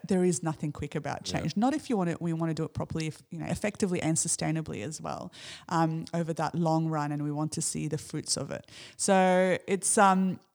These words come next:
Speaker 1: it's gonna be a bit confronting,
Speaker 2: Yep.
Speaker 1: you know, um, to see how complex it can be. But again, reassuring that when we have a framework, again, it's dynamic, that we can navigate it. We can all have the skills to navigate it.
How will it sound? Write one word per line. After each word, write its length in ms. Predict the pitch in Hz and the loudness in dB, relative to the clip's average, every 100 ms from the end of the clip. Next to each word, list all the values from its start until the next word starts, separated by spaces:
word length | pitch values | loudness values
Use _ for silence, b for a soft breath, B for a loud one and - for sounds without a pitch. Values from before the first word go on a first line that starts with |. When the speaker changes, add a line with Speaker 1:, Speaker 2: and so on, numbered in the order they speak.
| - _ - | -16 _ -8
Speaker 1:
it's 180 | - - | -4 2
gonna 220 | 254 254 | 4 6
be 140 | 233 | 4
a 60 | 196 | 4
bit 220 | 190 - | 2 0
confronting, 680 | 202 175 196 220 - 370 480 539 - | 0 2 4 4 2 0 -4 -12 -14
Speaker 2:
Yep. 140 | 139 - | -14 -8
Speaker 1:
you 80 | 196 | -2
know, 260 | 180 180 370 508 | 0 0 0 0
um, 460 | 233 190 185 185 185 | 2 4 2 0 -4
to 100 | - | -4
see 160 | 175 202 | -2 0
how 160 | 180 | 0
complex 540 | 175 190 180 196 175 - | 0 -2 -2 -2 -4 -4
it 100 | - | -6
can 320 | - 185 202 | -2 -2 0
be. 260 | 175 190 226 - _ _ _ _ _ - | 0 -2 -2 -6 _ _ _ _ _ 0
But 120 | 220 | 0
again, 260 | 208 208 196 | 2 2 4
reassuring 520 | 202 190 - 180 170 | 2 2 2 2 0
that 100 | 170 - | -2 -6
when 160 | 175 170 | -4 -2
we 100 | 165 | 0
have 120 | 165 | -2
a 60 | 151 | -4
framework, 840 | - 190 180 190 160 - - - - | -4 0 4 6 4 2 -6 -12 -16
again, 300 | - 160 180 | -8 -6 -2
it's 120 | - | -4
dynamic, 840 | 156 156 151 165 156 139 - - B B B | -2 -2 -2 -2 -2 -6 -10 -14 B B B
that 120 | - - | -8 -6
we 120 | 170 | -6
can 340 | - 165 170 | -4 -2 0
navigate 460 | 165 165 151 - - | 0 -4 -8 -10 -10
it. 100 | - | -10
We 60 | |
can 300 | 170 - 175 - | -8 -4 -4 0
all 220 | 190 214 | 2 2
have 240 | 180 165 | 2 -2
the 80 | 170 | -2
skills 360 | - - 151 - | -4 -4 -6 -6
to 120 | - | -6
navigate 560 | 151 147 - - - 180 | -4 -6 -8 -8 -6 -4
it. 180 | 254 | -6